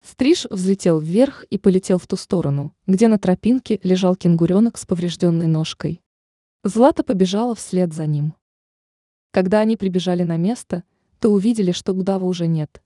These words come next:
а бельчата, сидевшие на елке, кричали Злате: «Злата! Злата, мы отогнали удава, но он может вернуться.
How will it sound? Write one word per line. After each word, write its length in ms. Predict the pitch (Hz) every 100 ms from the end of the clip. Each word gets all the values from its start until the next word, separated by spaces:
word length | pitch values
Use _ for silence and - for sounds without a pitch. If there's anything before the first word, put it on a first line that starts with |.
| _
а 100 | -
бельчата, 640 | 175 180 - 254 277 202 175
сидевшие 540 | - - 175 180 - 165
на 160 | 156
елке, 400 | 165 240 262 -
кричали 480 | - 170 - 165 160
Злате: 520 | 151 151 143 - 165 _ _ _ _ _ _ _ _ _ _
«Злата! 600 | 196 185 190 175 - 165 - _ _ _ _ _ -
Злата, 480 | 185 214 311 - 190
мы 140 | 170
отогнали 440 | 165 160 170 160
удава, 460 | 156 151 170 185 214 _ _
но 160 | 208 208
он 100 | 202
может 300 | 190 185 190
вернуться. 640 | 185 180 165 - - 160